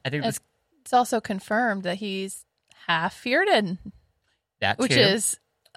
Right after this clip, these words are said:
Speaker 2: a bit bizarre.
Speaker 1: It
Speaker 2: And now
Speaker 1: is.
Speaker 2: it has to be, it's gotta be slightly weird now because he's, you know, in the middle of this war with Fjorda, and
Speaker 1: True.
Speaker 2: he's got Fjordan blood.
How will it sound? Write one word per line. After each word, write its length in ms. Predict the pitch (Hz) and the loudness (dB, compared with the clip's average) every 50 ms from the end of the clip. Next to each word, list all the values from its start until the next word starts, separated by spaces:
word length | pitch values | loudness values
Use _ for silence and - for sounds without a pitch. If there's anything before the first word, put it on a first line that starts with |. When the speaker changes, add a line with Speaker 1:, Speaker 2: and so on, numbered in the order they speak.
| - - | -2 2
Speaker 2:
a 80 | 226 247 | 2 4
bit 240 | 214 302 320 - - | 4 2 0 2 2
bizarre. 580 | 320 285 - 302 359 403 269 196 190 196 - - _ _ _ _ _ _ _ _ _ | 0 4 4 4 6 6 6 4 4 2 0 -6 _ _ _ _ _ _ _ _ _
Speaker 1:
It 120 | 226 220 | 2 2
Speaker 2:
And 140 | - 135 - | 4 4 6
now 180 | 240 247 294 320 | 6 6 6 6
Speaker 1:
is. 60 | - | 4
Speaker 2:
it 40 | 294 | 4
has 220 | 277 262 262 - - | 4 2 2 2 -2
to 100 | 254 233 | -6 -4
be, 340 | 220 220 214 214 208 - - | -2 -2 -2 -2 -4 -4 -6
it's 200 | - 294 - - | -6 -6 -4 0
gotta 240 | - 480 480 440 339 | 2 4 4 4 4
be 140 | 320 254 247 | 2 0 -2
slightly 420 | - - 262 269 254 220 233 220 | 2 4 4 4 4 2 -2 -4
weird 400 | 214 190 196 185 180 185 185 202 | -4 -4 -2 0 0 0 0 2
now 240 | 202 196 190 185 190 | 2 2 4 4 2
because 380 | 196 214 202 - 240 202 214 - | 2 0 0 0 -2 -2 -2 -4
he's, 520 | - 220 208 208 208 226 - - - - _ _ | -6 -6 -6 -6 -6 -8 -8 -12 -16 -20 _ _
you 100 | 262 254 | -12 -6
know, 80 | 208 175 | -4 -2
in 80 | 190 202 | -2 -2
the 80 | 196 | -2
middle 320 | 196 202 208 208 202 202 196 | 0 2 4 4 4 4 4
of 160 | 196 214 208 | 2 2 2
this 380 | 220 202 196 226 - - - - - _ _ _ _ _ _ | 4 4 4 4 0 -6 -12 -14 -16 _ _ _ _ _ _
war 500 | 226 254 226 220 233 240 226 214 269 254 | 0 4 6 8 8 8 8 8 6 4
with 240 | 214 285 190 - - - | 4 2 0 0 -4 -2
Fjorda, 540 | 233 214 233 285 269 - - 180 196 240 - _ _ _ _ _ _ _ _ _ _ _ _ _ _ - | 2 4 4 6 6 6 6 6 4 2 0 _ _ _ _ _ _ _ _ _ _ _ _ _ _ 0
and 160 | 220 208 196 - | 4 4 4 4
Speaker 1:
True. 60 | 143 | 4
Speaker 2:
he's 200 | 247 208 - - | 2 0 0 2
got 280 | - 214 208 185 - - | 4 4 4 4 2 -2
Fjordan 340 | 240 226 214 202 208 196 | -4 -2 -2 -2 -2 -2
blood. 480 | 190 214 220 233 240 226 196 208 208 | 0 2 4 4 4 4 2 2 -2